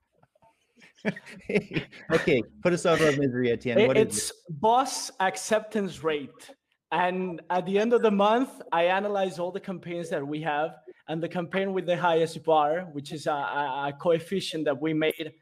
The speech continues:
Speaker 2: analyzing different metrics from the campaigns, which is R O I, retention, uh, roas, et cetera, has the highest bar, both acceptance rates, gets a, a prize.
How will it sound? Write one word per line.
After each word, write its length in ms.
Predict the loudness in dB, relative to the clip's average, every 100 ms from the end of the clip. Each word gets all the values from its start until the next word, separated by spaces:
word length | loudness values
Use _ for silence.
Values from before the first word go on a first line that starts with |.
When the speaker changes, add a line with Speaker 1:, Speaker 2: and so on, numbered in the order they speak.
| -6
Speaker 2:
analyzing 540 | -2 2 4 2 -2 -2
different 320 | -4 -2 0
metrics 420 | 2 0 -2 -8
from 240 | -8 -8 -8
the 60 |
campaigns, 580 | -6 -6 0 0 0 -4
which 180 | -10 -6
is 260 | -6 -6 -12 -20 -12 0
R 220 | 6 8
O 80 | 8
I, 500 | 6 6 4 2 -4 -10 -12 -8
retention, 960 | -4 -4 -2 -2 -4 -4 -2 0 -2 -6 _ _ -2
uh, 200 | 0 2
roas, 300 | 4 4 4 2 -8 -10
et 120 | -2
cetera, 500 | 0 0 0 0 0 -8 _
has 180 | -2 0
the 120 | 0
highest 500 | 2 2 2 0 -6 -12 0
bar, 420 | 2 4 0 0
both 260 | 2 2 0
acceptance 500 | -4 -2 -2 -2 0
rates, 380 | 0 0 -4 -12 -16 -4
gets 320 | -4 -4 -6
a, 60 | -4
a 280 | -2 -4 -4
prize. 540 | -2 -2 -2 -10 -18